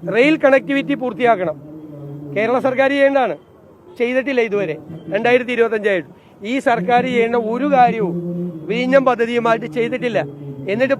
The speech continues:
പദ്ധതി പൂർത്തിയായപ്പോൾ അത് കൊണ്ടുവന്ന ആളുകളെ വിസ്മരിച്ച് അവിടെ പോയി നിന്ന് പടമെടുത്ത് അതിന്റെ ക്രെഡിറ്റ് ഈ നാലാമത്തെ വർഷം എടുക്കാമെന്ന് പറഞ്ഞാൽ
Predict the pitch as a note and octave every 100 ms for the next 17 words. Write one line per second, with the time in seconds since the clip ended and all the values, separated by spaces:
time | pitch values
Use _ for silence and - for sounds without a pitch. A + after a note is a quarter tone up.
0 | B3 B3 D#4+ E4 C#4 C4 B3 A#3+ A3 F3+
1 | D3 - - - - G3 G#3 B3+ C#4 D4+
2 | D#4 D4 B3 B3 B3+ B3 A#3 E3 C#3+ -
3 | G#3 D3+ C3+ D3+ D3 C#3+ - C#3+ D3+ F#3
4 | B3 C#4 B3 B3 A#3+ A3+ A3+ - G3+ A3+
5 | B3+ A3+ A3 C4+ - - - C#3 D3+ G3+
6 | C4 C4+ B3 A3 A#3+ B3 B3 A#3 G#3+ A#3
7 | B3 B3 B3 A#3 C#3+ - G3+ G3+ C#3+ -
8 | C#3+ D3 C#3+ -